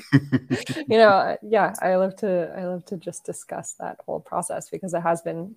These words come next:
such a big part of my life for so long now.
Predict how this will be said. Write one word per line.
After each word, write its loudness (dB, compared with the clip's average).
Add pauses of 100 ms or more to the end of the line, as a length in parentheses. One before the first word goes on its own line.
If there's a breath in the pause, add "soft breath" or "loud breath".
such -10
a -4
big -2
part -2
of -4
my -4
life -4
for -6
so -6
long 0
now. -6